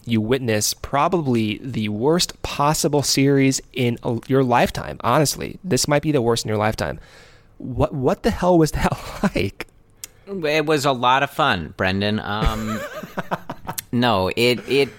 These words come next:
Speaker 2: you know, it, it's, it's been a strange vibe, I think, for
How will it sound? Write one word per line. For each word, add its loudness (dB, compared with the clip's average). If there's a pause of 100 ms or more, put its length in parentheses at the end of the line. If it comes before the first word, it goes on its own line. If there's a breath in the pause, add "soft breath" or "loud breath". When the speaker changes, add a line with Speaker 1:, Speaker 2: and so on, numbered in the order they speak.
Speaker 2:
you -2
know, 2
it, -8
it's, 0
it's 0
been -2
a 2
strange -2
vibe, 2
I 0
think, -6
for 0